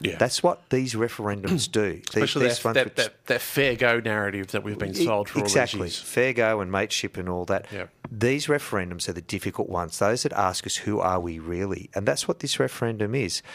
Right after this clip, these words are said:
Speaker 2: So, so the level of vitriol, the level of deep-seated,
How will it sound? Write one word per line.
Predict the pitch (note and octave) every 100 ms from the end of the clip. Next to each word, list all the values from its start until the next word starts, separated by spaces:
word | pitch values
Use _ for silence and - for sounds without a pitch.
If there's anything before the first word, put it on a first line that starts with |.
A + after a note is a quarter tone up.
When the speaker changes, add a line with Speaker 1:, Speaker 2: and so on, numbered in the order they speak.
| - -
Speaker 2:
So, | - C3+ B2 A2+
so | A#2+ C#3+ B2+ G#2+ G#2 _ _
the | C3+ B2
level | B2+ F#3 A3+
of | C#3+
vitriol, | - F#2+ - - G#2+ F3+ D4 - - -
the | A2+
level | A#2 C#3+ C#3+ C3+
of | A2 G#2+ F#2+ - _ _ _ _ _ _
deep-seated, | - C3+ C#3 - - B2 A2+ A2 F2